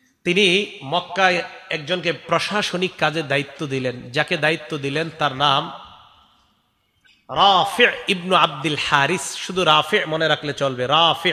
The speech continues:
বলেন কি নাম? ওনাকে মক্কার প্রশাসনিক কাজের দায়িত্ব দিলেন ওমর ইবনুল খাত্তাব। এই রাফি' লাকিয়া ওমর ইবনুল খাত্তাব বিউসফান, উসফান নামে একটা জায়গা আছে,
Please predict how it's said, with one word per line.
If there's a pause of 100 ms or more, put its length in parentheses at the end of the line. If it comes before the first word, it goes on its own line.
(140)
বলেন
কি
নাম? (1200)
ওনাকে
মক্কার
প্রশাসনিক
কাজের
দায়িত্ব
দিলেন
ওমর
ইবনুল
খাত্তাব। (1300)
এই
রাফি' (1040)
লাকিয়া
ওমর
ইবনুল
খাত্তাব
বিউসফান,
উসফান
নামে
একটা
জায়গা
আছে,